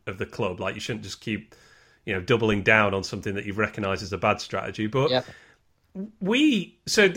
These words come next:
Speaker 1: on, sorry, I'm, I'm, I'm deviating about here, but on the, on the last episode, we said, "Look, we've just wasted, like, six months of the season." But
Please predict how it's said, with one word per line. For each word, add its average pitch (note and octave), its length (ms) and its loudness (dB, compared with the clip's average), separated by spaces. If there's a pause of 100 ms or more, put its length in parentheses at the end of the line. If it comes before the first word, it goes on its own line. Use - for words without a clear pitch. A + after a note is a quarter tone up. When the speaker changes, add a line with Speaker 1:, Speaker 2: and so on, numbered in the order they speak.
Speaker 1:
on, G#2 320 -2
sorry, A2 280 2
I'm, A2 100 -2
I'm, G#2 280 -4
I'm B2+ 100 -6
deviating G#2 360 -2
about A2 200 2
here, A2 100 0
but C#3+ 120 0
on F3 80 6
the, F3 120 4
on E3+ 80 2
the E3+ 80 8
last G3+ 240 4
episode, C3 520 2
we A#2+ 120 -2
said, B2 260 2
"Look, B2+ 180 0
we've A2 140 -2
just - 180 -6
wasted, A#2 480 0
like, G2+ 200 -2
six - 320 -6
months A#2 200 -4
of G#2+ 60 -6
the G2 100 -4
season." A2 360 -4
But A#2 240 2